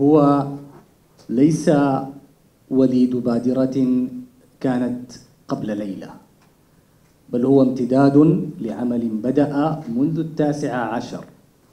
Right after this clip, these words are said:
من ديسمبر في العام ألفين وثلاثة عشر هناك عند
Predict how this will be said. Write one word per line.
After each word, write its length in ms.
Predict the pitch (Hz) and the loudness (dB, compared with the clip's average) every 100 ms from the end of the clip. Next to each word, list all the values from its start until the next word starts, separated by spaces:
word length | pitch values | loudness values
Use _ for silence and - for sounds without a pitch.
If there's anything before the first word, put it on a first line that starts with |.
| - | -6
من 180 | 120 123 | -2 -2
ديسمبر 760 | 113 107 131 127 120 120 120 - - - | -4 -6 -2 0 0 -2 -6 -8 -16 -12
في 60 | 113 | -10
العام 600 | 107 123 127 139 143 - - - | -6 -4 0 0 0 -4 -14 -12
ألفين 500 | 117 101 123 123 123 | -12 -8 -4 -2 -2
وثلاثة 540 | 113 98 - 92 98 - | -2 -6 -10 -12 -12 -14
عشر 260 | - - - _ _ _ _ - | -16 -20 -20 _ _ _ _ -12
هناك 520 | 107 117 120 120 - - _ _ - _ _ _ | -6 -4 -6 -8 -18 -20 _ _ -20 _ _ _
عند 560 | 123 123 120 117 113 | 0 0 0 -2 -2